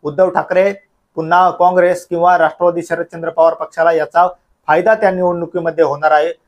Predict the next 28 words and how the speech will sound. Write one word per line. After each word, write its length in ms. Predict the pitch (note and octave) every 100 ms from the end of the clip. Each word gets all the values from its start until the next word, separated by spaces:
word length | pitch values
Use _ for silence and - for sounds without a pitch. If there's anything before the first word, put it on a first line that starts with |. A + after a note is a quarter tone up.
| _ -
मराठ्यांचं 560 | D3+ E3+ G3 G#3 G3+
मतदान 340 | G3 F3 E3+ D#3+
हे 120 | D#3+
त्यांच्याकडे 460 | E3 E3 F3+ F3+ F3
वळू 220 | E3+ G3+
शकतं 340 | G3 - E3 E3 _ _ -
किंवा 240 | E3 G3+
जर, 180 | F#3+ G3 E3 E3
अ, 160 | E3 D#3+ D3
मनोज 180 | D#3+ G#3
जरांगे 320 | G#3 G3 F#3+
पाटील 340 | F#3+ E3 E3+ F3
यांनी 240 | D#3 E3
उमेदवार 500 | E3 E3 E3+ G#3+ G3+
दिला 280 | D#3+ D3 D#3 - _ _ _
तरी 180 | F3+ G3+
देखील 440 | A3 G#3+ G3 A3
त्या 380 | A3+ _ _ E3+
ठिकाणी, 480 | E3+ E3 E3 D#3+ F#3+
अ, 180 | G3+ G3+ F3+ E3
मतदान 420 | D#3 D#3 E3 E3+
हे 280 | C3 D#3+ F#3+
त्या 420 | - _ _ D#3
उमेदवाराकडे 760 | D3+ D3+ D#3 D#3 D3+ D3 D3+
वळण्याची 640 | F3 D3 C#3+ C#3+ C#3+ E3+ F#3
शक्यता 480 | - - D3 D3+ C#3+
आता 200 | C#3+ D3+
आहे. 260 | D3+ F#3+